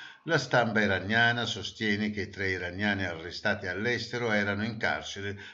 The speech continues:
per aver violato l'embargo contro l'Iran. La T V di Stato ha trasmesso ieri un breve video nel quale compare Moon Gelbert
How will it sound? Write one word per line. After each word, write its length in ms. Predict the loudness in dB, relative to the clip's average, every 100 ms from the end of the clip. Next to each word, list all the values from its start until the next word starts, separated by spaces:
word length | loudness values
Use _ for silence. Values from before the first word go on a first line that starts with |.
| -4
per 180 | 0 2
aver 260 | 2 0
violato 520 | 0 0 0 -2 -6
l'embargo 680 | -4 0 2 2 0 -4 -10
contro 400 | -6 -6 -6 -4
l'Iran. 680 | -2 0 0 0 -4 -10 -12 -14 -18 -20 -10
La 180 | 2 2
T 180 | 2 -4
V 320 | 0 0 2
di 140 | -2
Stato 580 | -6 0 4 6 4 2
ha 80 | 2
trasmesso 600 | -2 -8 -6 -4 -4 -6
ieri 520 | -6 2 4 4 2
un 200 | -2 -4
breve 360 | -6 -4 -4 -4
video 460 | 0 0 0 -4 -6
nel 260 | -10 -10
quale 380 | -2 0 0 -4
compare 580 | -8 -6 -2 0 0 -4
Moon 320 | 0 0 0
Gelbert 600 | 2 2 2 -2 -2 -6